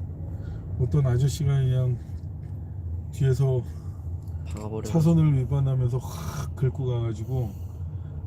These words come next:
Speaker 1: 그 지금 보험에 든 가운데서, 어, 차를 지금 맡기고, 어, 지금 차를 빌려서 그쪽에서 이제 빌려준 차로 지금 운전하고 있습니다.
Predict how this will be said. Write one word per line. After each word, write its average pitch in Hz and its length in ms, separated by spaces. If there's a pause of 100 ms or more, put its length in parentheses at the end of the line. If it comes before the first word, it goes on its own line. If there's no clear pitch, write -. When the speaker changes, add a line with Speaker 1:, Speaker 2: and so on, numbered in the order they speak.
(160)
Speaker 1:
그 113 360 (600)
지금 117 400
보험에 139 840
든 117 360
가운데서, 107 800 (560)
어, - 580
차를 151 400
지금 113 560 (140)
맡기고, 117 720 (240)
어, 101 300
지금 104 360 (600)
차를 143 320
빌려서 127 720 (120)
그쪽에서 123 440
이제 110 240
빌려준 117 480
차로 107 340
지금 101 360
운전하고 101 440
있습니다. 90 500